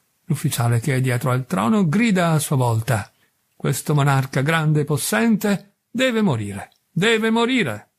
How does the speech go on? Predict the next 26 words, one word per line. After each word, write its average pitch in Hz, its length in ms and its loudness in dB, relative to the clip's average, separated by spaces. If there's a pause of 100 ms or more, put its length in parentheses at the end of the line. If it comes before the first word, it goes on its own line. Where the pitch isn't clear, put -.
(220)
deve 160 460 -2
morire." 123 580 0 (580)
L'ufficiale 143 480 0
davanti 175 480 0
ripiglia 117 680 0
e 165 140 0
grida 156 320 0
in 139 80 2
seguito: 131 720 -2 (340)
"Lode 156 540 -2
a 147 120 -2
colui 160 300 2
che 139 160 -2
vive 160 480 0 (260)
e 214 120 -4
che 208 120 -4
non 143 160 0
muore." 101 480 -6 (680)
Inoltre 151 500 0
il 123 100 0
re 139 140 0
di 131 80 0
Serendib 139 640 0
è 135 80 -2
così 135 260 0
giusto 135 560 0